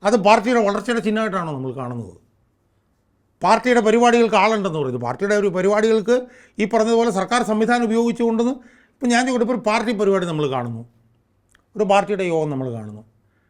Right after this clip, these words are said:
അവിടെ ചെന്നിരിക്കുന്ന ആളുകളുടെ മുഖത്തേക്ക് നമ്മളൊന്ന് നോക്ക്. ഒരു യന്ത്ര മനുഷ്യനെ പോലെ ഒരു യന്ത്രം ഇങ്ങനെ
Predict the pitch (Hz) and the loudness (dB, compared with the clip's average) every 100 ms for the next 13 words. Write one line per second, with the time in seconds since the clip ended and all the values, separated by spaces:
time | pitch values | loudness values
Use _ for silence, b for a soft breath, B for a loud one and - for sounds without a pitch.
0 | _ _ _ 165 208 262 262 262 240 240 | _ _ _ -4 0 0 0 0 0 0
1 | 269 220 233 262 262 220 214 233 277 277 | 0 0 0 -2 -2 0 -2 -2 -2 -2
2 | 262 262 254 240 240 233 117 - _ _ | -2 -2 -2 -2 -4 -4 -8 -12 _ _
3 | _ _ _ _ _ _ _ _ _ _ | _ _ _ _ _ _ _ _ _ _
4 | _ _ _ _ - 160 240 220 233 269 | _ _ _ _ -6 0 2 2 2 2
5 | 269 247 226 269 262 247 233 254 208 233 | 2 0 0 0 0 0 2 0 0 0
6 | 226 214 247 247 240 240 | 0 2 2 0 2 2